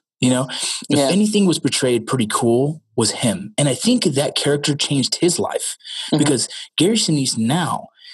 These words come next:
Speaker 1: is one of the biggest veteran advocates in Hollywood. To this
Speaker 2: Mm-hmm.
Speaker 1: day, this dude puts tons and tons of money towards,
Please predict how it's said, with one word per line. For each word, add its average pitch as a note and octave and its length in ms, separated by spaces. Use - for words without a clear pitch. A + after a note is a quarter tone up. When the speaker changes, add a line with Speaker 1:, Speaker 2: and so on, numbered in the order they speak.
Speaker 1:
is C3 140
one D3 160
of C#3+ 80
the D#3 200
biggest - 560
veteran A#2+ 300
advocates D3+ 680
in C#3 120
Hollywood. G#2+ 520
To E3 120
this D3+ 220
Speaker 2:
Mm-hmm. A2 60
Speaker 1:
day, C3+ 300
this A#2+ 220
dude C3+ 400
puts - 260
tons F3+ 600
and C3+ 120
tons C3 360
of B2 100
money A2+ 260
towards, G#2 560